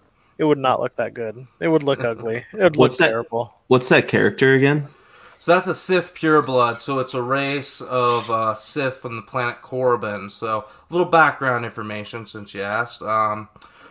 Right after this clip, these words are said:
Speaker 2: so in the old legends, before Disney trashed the E U, but we're not gonna go into that. Um, he, the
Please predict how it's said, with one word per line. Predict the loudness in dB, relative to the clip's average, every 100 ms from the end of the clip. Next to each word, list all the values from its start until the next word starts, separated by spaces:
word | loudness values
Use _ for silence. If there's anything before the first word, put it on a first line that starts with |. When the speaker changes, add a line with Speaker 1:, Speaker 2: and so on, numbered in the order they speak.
| -20 _
Speaker 2:
so | -2 4 6 8 6 4 0 -4 -10 _ _ _
in | -2 4
the | 6
old | 6 4
legends, | 2 0 0 -4 -4 -6
before | -8 -12 -6 -2 2 2 0 -6
Disney | -8 -8 -12
trashed | -6 -4 -4 -8
the | -14
E | -12 -10 -8
U, | -8
but | -8
we're | -10
not | -10
gonna | -10 -14
go | -12
into | -10 -6
that. | -4 -4 -6 -20 -20 -4
Um, | 2 4 4 2 -2 -12
he, | -20 -20 -20 -20 _ _ -20 -10
the | -6 -4 -6